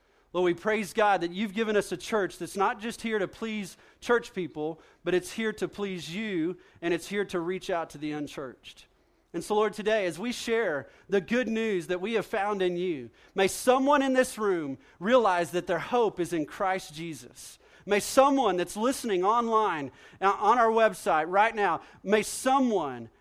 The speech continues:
realize that there is hope in you. Lord, we give you all the glory.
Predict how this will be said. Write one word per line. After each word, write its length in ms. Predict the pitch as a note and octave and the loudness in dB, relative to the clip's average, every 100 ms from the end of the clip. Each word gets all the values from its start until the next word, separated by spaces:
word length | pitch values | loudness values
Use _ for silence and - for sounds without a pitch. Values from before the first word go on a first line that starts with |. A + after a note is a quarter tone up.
| _ _ _ | _ _ _
realize 880 | D#3+ A3+ A#3 F#3 D3+ B2 A#2+ A#2+ - _ | -6 2 4 4 0 -6 -12 -18 -20 _
that 140 | D#3+ D#3+ | -8 -4
there 160 | F3 | -4
is 140 | C#3+ - | -4 -8
hope 460 | - G3 B2+ - _ _ _ _ - | -2 -2 -2 -8 _ _ _ _ -10
in 200 | C3+ C3 | -8 -6
you. 240 | C3 A2 G#2+ _ _ _ _ _ _ | -8 -12 -18 _ _ _ _ _ _
Lord, 120 | E3 | -2
we 80 | E3 | -2
give 200 | C#3+ G3 | -2 -4
you 120 | G3+ | 0
all 120 | F#3 | 0
the 80 | F3+ | 0
glory. 460 | D#3+ D#3 C3 A2 | -4 -8 -8 -12